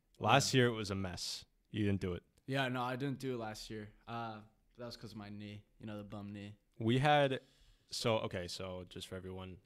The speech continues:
Speaker 1: at home, I met Phil on the floor of Margaret Addison Hall, floor
Speaker 2: Yeah.
Speaker 1: two. We met on the same floor. That's how we know each other. We did a bracket. We did a fight bracket. I don't know if you remember this.
Speaker 2: Yeah, that was, that was absolutely,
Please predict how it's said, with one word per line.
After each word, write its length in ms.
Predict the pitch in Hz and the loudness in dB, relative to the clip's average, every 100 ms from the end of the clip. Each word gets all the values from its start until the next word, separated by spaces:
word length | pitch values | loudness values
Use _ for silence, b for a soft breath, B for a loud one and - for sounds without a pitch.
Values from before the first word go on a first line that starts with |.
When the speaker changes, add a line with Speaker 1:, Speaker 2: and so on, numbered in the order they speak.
| - | -6
Speaker 1:
at 180 | 92 | -6
home, 320 | 95 95 90 92 | -4 -6 -6 -6
I 140 | 95 | -2
met 320 | 104 107 113 - | 0 2 0 -2
Phil 320 | - 107 104 | -4 0 0
on 360 | 95 92 92 87 _ | -2 -4 -8 -12 _
the 100 | - | -12
floor 360 | 101 113 107 101 | -8 0 4 4
of 80 | 95 | 2
Margaret 300 | 95 95 92 | 0 -2 -2
Addison 320 | 92 95 101 | -4 -6 -6
Hall, 340 | 92 92 95 107 _ | -6 -6 -6 -10 _
floor 200 | - 117 | 2 4
Speaker 2:
Yeah. 60 | 110 | 6
Speaker 1:
two. 340 | 113 110 104 b b b b | 6 6 4 b b b b
We 100 | 107 | 0
met 160 | 107 110 | 4 6
on 80 | 101 | 4
the 40 | |
same 200 | - 101 | 2 -2
floor. 140 | 101 | -2
That's 140 | 101 90 | -6 -4
how 100 | 101 | -8
we 60 | |
know 120 | 98 98 | -6 -8
each 120 | 92 | -8
other. 160 | 98 95 b b b b b - | -10 -10 b b b b b -2
We 160 | 110 | 2
did 320 | 139 147 160 - | 2 4 4 4
a 80 | 113 | 0
bracket. 600 | 92 107 104 127 - 85 - | 0 4 4 4 0 -8 -6
We 120 | 113 | 0
did 100 | 127 | 2
a 80 | 101 | 0
fight 380 | - 113 107 - | 2 4 4 2
bracket. 420 | 90 90 98 - | -2 -2 -6 -6
I 40 | 90 | -4
don't 100 | 95 | -2
know 60 | 98 | -2
if 100 | 95 | -4
you 60 | |
remember 240 | 92 90 90 | -4 -4 -6
this. 320 | 87 - - - | -6 -8 -12 -4
Speaker 2:
Yeah, 200 | 139 135 | 0 2
that 100 | 135 | 4
was, 160 | 170 - - 165 | 4 2 -2 0
that 180 | 160 | 6
was 120 | 190 202 | 8 10
absolutely, 960 | 185 190 - 196 185 170 156 - - | 8 8 4 4 8 8 8 0 -8